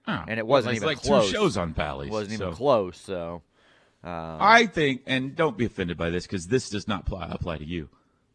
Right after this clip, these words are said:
Speaker 1: I think there's a bunch of front runners down there.
Speaker 2: Oh, they're,
Speaker 1: Bunch
Speaker 2: they're,
Speaker 1: of bandwagon.
Speaker 2: there definitely
Speaker 1: Hey,
Speaker 2: are.
Speaker 1: the Ra-,
Speaker 2: That's
Speaker 1: are the Rangers good this year? Go Rangers!
Speaker 2: Yeah, that's definitely the case. And, and in any city that they go on a run like this and win whatever championship it is, whatever sport,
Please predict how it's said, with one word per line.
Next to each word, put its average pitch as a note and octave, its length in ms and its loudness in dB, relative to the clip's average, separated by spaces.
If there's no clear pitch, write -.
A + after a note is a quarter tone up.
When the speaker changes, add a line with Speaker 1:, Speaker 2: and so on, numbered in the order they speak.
Speaker 1:
I G3 160 6
think F3 180 -2
there's B2 140 2
a G2 60 -2
bunch F2+ 220 -2
of - 120 -14
front F2+ 260 -4
runners D#2 300 -6
down D#2 240 -4
there. D#2 180 -4
Speaker 2:
Oh, G3 180 6
they're, F#3+ 140 6
Speaker 1:
Bunch D3+ 120 6
Speaker 2:
they're, F#3+ 80 6
Speaker 1:
of - 80 6
bandwagon. G#2 640 4
Speaker 2:
there F#3 120 6
definitely D#3+ 320 8
Speaker 1:
Hey, - 60 12
Speaker 2:
are. - 60 8
Speaker 1:
the D#3 80 6
Ra-, D3+ 160 6
Speaker 2:
That's C4+ 40 10
Speaker 1:
are F#3+ 120 10
the F#3 100 6
Rangers A3+ 480 4
good D#4 200 0
this D#4+ 260 0
year? F4+ 260 0
Go D#3 240 10
Rangers! C#3+ 420 8
Speaker 2:
Yeah, F3 220 12
that's B3 260 4
definitely D#3+ 440 6
the C3 120 0
case. C3+ 340 2
And, G3+ 100 -6
and B3 160 0
in B3+ 140 0
any G3+ 180 0
city B2+ 340 0
that A#2 240 2
they A2+ 160 0
go A2+ 260 -4
on G#2+ 100 -4
a F#2+ 40 -6
run G#2 260 -4
like G2+ 180 -4
this G#2+ 240 -4
and F#2+ 100 -12
win G2 200 -6
whatever A#2+ 340 2
championship F#2+ 640 -10
it F2+ 80 -10
is, F#2 140 -6
whatever A2 260 -4
sport, - 480 -6